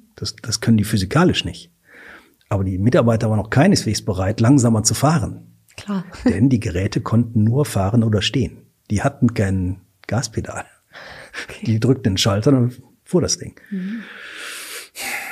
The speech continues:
Speaker 1: Ja, was tun? Ja, man konnte auch den Tunnel nicht länger machen. Und wir haben dann uns jede Menge Tricks ausgedacht und am Ende funktionierte das. Und das funktionierte tadellos. Wir haben jede, jede Ladung mitbekommen.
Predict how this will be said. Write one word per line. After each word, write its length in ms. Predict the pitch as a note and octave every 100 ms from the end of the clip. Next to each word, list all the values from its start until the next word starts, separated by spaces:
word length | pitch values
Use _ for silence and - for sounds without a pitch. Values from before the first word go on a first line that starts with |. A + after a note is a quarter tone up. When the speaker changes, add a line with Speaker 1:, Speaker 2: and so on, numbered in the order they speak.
| - - - - _ _
Speaker 1:
Ja, 200 | A#2 F2+
was 120 | G2 -
tun? 460 | D#3+ - - - _ _ _ _ _
Ja, 100 | G#2
man 120 | B2+
konnte 180 | A2 G#2
auch 60 | -
den 200 | G2 F2+
Tunnel 240 | C3+ C#3
nicht 180 | F2+ -
länger 220 | F#2+ G2
machen. 240 | - - - _ _ _ _ _ _ _ - - _
Und 160 | A#2 A2
wir 120 | A#2+
haben 160 | D3
dann 180 | B2+ A#2+
uns 460 | B2 C3 - - -
jede 320 | D3 D3 C3
Menge 160 | A2 G#2
Tricks 240 | C3 C#3
ausgedacht 480 | B2 A2+ A2+ A#2+ A#2+
und 100 | A#2
am 100 | G2+
Ende 220 | B2+ G3
funktionierte 460 | - A2+ - D#3+ G#2+
das. 240 | - - - _ _ _ _ _
Und 60 | A2
das 80 | G2
funktionierte 460 | - A2 G2 A2
tadellos. 560 | A2 E3 A#2 D3+ - -
Wir 120 | F#2+
haben 180 | F#2+ F2+
jede, 600 | A2+ G#2+ F3+ A#3+ C4 - _ _ _ _ _ _ _ _ _ _ _
jede 400 | - B2 F3 E3+
Ladung 680 | C#3+ A#2 A#2 A#2 A#2+ B2 -
mitbekommen. 440 | - - - G#2+